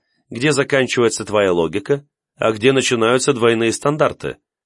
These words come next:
Сафарову, значит, можно со всякими шлюхами резвиться, ведь мы же еще официально не поженились. Что в этом такого?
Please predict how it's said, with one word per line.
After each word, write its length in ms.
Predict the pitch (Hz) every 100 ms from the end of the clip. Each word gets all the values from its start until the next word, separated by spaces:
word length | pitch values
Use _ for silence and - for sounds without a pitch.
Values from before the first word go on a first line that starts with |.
| _
Сафарову, 720 | - - 123 147 165 156 131
значит, 460 | 107 120 117 113 -
можно 360 | 110 139 127
со 180 | 113 113
всякими 420 | 101 135 131 117
шлюхами 480 | 107 - 101 - 110
резвиться, 600 | 117 120 127 131 - 131 - _ -
ведь 160 | 110
мы 140 | 123 120
же 100 | 117
еще 200 | 110 117
официально 460 | 104 101 117 110
не 120 | 104 104
поженились. 760 | 101 85 78 73 113 135 - _
Что 260 | - - 170
в 40 |
этом 220 | 113 107 101
такого? 460 | 110 95 80 69